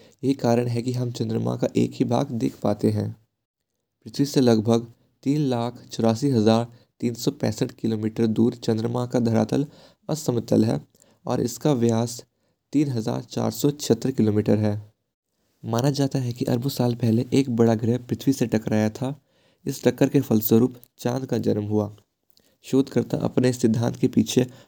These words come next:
अपोलो के अंतरिक्ष यात्रियों के जरिए चांद से लाए गए चट्टानों के टुकड़ों का हवाला देते हैं। इन चट्टानी टुकड़ों पर थिया नाम के उपग्रह की निशानी दिखती है। पृथ्वी से चंद्रमा का उनसठ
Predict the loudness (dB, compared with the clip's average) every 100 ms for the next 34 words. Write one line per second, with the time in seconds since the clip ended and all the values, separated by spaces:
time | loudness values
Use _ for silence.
0 | _ -16 2 4 4 4 4 4 2 2
1 | 0 2 0 2 0 4 2 4 2 2
2 | 0 -6 _ _ -6 -4 -2 0 2 2
3 | 2 0 -2 -2 0 0 0 0 0 0
4 | 0 -4 -6 -10 -12 _ _ _ -2 0
5 | 2 2 0 2 0 0 -6 -20 _ _
6 | -6 -2 -2 2 2 2 2 2 6 4
7 | 4 -4 _ _ _ _ -8 0 4 6
8 | 4 0 -2 2 4 4 4 4 4 0
9 | -4 0 0 0 -4 _ -10 0 2 2
10 | 0 -4 _ _ _ _ _ _ _ -12
11 | -2 -2 0 -2 0 -4 -2 -2 -4 -6
12 | -6 -6 -6 -6 -2 -2 -2